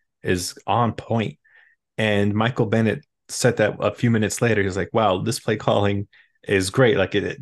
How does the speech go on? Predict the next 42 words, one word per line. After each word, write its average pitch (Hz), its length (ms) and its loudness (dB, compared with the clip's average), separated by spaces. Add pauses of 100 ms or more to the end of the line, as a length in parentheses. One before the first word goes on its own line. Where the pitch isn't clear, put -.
where 107 220 2
you 110 240 0
have 110 180 0
their, 95 200 2 (140)
their 101 160 2
defense 107 420 -4
off 95 220 0
balance, 113 380 0
they're 107 180 2
moving 104 300 -2
side 98 300 -2
to - 80 -8
side. 113 480 0 (1120)
Um, 95 340 0
so 107 560 4 (220)
that 117 220 4
made 131 140 2
me 110 100 2
think 113 260 -2
a 117 40 0
little 107 220 2
bit 101 140 2
more 107 220 2
like, 98 220 0
"Wow, 104 180 2
so 107 320 2
Deuce 127 300 2
Vaughn, 110 280 2
yeah, 107 180 4
he's, 101 420 0 (140)
he 117 180 -2
can 123 320 0
be 131 100 4
electric." 110 720 2
It's 107 160 -4
gonna 123 160 2
be, 123 400 0 (420)
I'm 107 180 2
really 131 240 6
interested 117 460 2
to - 80 -4
see, 107 520 0